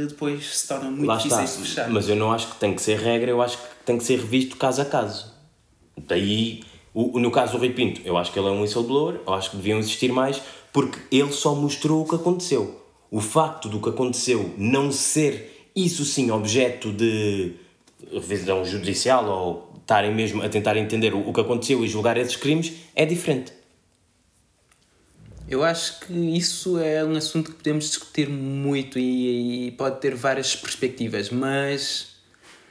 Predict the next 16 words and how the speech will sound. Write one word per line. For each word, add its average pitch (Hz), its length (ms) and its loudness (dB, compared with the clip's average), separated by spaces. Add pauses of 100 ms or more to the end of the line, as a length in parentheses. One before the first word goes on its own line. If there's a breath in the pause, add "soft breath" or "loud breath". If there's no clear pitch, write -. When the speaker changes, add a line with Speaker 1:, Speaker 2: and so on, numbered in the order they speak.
(200 loud breath)
Speaker 1:
até 135 300 -4
que, - 240 -8
até 135 260 -2
que - 160 -12
ponto 151 360 -2
é 143 100 2
que 135 840 -4 (520)
uma 139 100 -6
pessoa 127 300 -4
pode 120 300 0 (760)
hackear 127 420 -4
computadores 123 640 -2
de 123 100 -2
outras 117 280 -4
pessoas 127 240 -6
para. 120 540 -6